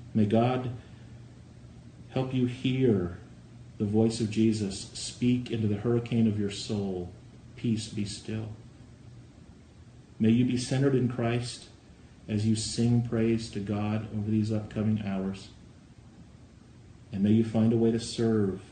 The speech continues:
those who are in need and to tend to your own needs after this storm is over. Breathe.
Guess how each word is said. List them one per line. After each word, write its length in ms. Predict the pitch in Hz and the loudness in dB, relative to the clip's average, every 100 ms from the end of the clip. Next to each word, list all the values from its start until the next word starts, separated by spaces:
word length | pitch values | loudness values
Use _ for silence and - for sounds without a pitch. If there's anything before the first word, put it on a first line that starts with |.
| - | -2
those 320 | 104 104 - | 0 0 0
who 180 | 110 104 | 0 0
are 60 | |
in 120 | 101 | 0
need 380 | 104 107 95 - - - - - - - - - - - - - - | 2 2 0 -6 -14 -20 -20 -20 -20 -20 -20 -20 -20 -20 -20 -20 -14
and 100 | 101 | -10
to 60 | 90 | -8
tend 340 | - 120 117 | -2 2 2
to 140 | 117 | 2
your 160 | 110 101 | 2 2
own 300 | 104 107 107 | 2 4 4
needs 440 | 92 82 78 - | 2 -2 -8 -12
after 300 | - 90 - | -12 -12 -10
this 320 | 92 95 - - | -6 -6 -8 -12
storm 420 | - - 95 90 | -12 -6 -4 -4
is 160 | 87 87 | -6 -8
over. 300 | 85 87 - - - - - - - - - - - - - - - - - - - - | -12 -12 -16 -20 -20 -20 -20 -20 -20 -20 -20 -20 -20 -20 -20 -20 -20 -20 -20 -20 -20 -4
Breathe. 420 | 117 110 90 87 | 2 4 2 -2